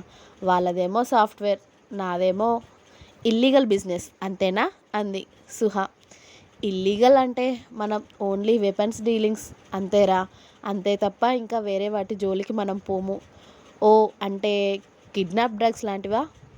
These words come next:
"హా, వాటిని మనం చేయము, వేరే వాళ్ళని నేను చేయనివ్వను," అన్నాడు విశ్వ. "అయితే గుడ్ కిల్లర్వి విశ్వ నువ్వు," అంది సుహ. "హహ, ఎన్ని పేర్లు పెడుతున్నావు బేబీ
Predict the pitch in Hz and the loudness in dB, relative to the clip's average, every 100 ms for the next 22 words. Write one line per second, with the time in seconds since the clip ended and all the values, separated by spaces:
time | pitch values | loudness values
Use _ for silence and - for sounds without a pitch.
0 | - _ - _ - - 208 208 196 208 | -20 _ -20 _ -12 -2 0 0 -4 -6
1 | 196 190 196 202 196 202 214 202 196 208 | -4 -2 -4 -6 -6 -8 -4 -2 0 0
2 | 202 185 - - _ - 196 202 233 233 | -2 -8 -14 -20 _ -2 2 2 2 2
3 | 220 226 247 202 196 190 202 196 196 190 | 0 -2 -6 -6 -6 -4 0 0 0 -2
4 | 196 202 185 _ _ 208 208 180 180 190 | -2 -4 -6 _ _ -6 -4 -2 -2 -2
5 | 185 - 180 185 - 196 - - - - | -4 -8 -8 -6 -2 -4 -4 -16 -20 -20
6 | - - 220 269 254 202 196 - 285 277 | -8 0 2 2 0 -2 -8 -4 0 2
7 | 262 254 226 226 202 202 202 - 220 208 | 2 0 -2 0 0 0 -6 -12 -10 -8
8 | 208 214 214 _ - 202 185 190 - _ | -8 -8 -12 _ -12 -10 -6 -6 -6 _
9 | - - 196 190 190 - - - - - | -20 -8 -4 -2 -2 -4 -12 -20 -20 -20
10 | - - 214 208 196 190 - 214 208 190 | -14 -2 0 2 0 0 -6 -6 -4 -6
11 | 190 190 196 233 240 240 233 226 214 208 | -4 -2 0 2 2 0 -2 -2 0 -2
12 | 196 | -2